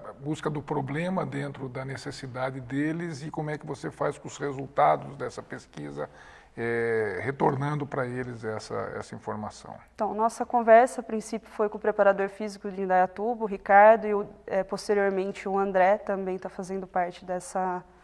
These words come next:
Speaker 2: desse trabalho. É, nós avaliamos os atletas logo no início do treinamento deles, nessas duas vari-,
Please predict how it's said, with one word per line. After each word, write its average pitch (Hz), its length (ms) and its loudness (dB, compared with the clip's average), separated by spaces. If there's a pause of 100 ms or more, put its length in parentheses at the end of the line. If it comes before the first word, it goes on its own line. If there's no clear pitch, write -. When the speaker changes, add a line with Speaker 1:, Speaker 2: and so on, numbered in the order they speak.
(460)
Speaker 2:
desse 190 240 -4
trabalho. 208 640 12 (480)
É, 190 300 -2
nós 226 260 8
avaliamos 220 520 6
os 214 160 -2
atletas 202 580 6
logo 220 300 10
no 220 100 0
início 214 480 -4
do 190 480 -4
treinamento 185 560 -2
deles, 214 420 -2
nessas 196 380 -4
duas 196 220 -2
vari-, 196 300 0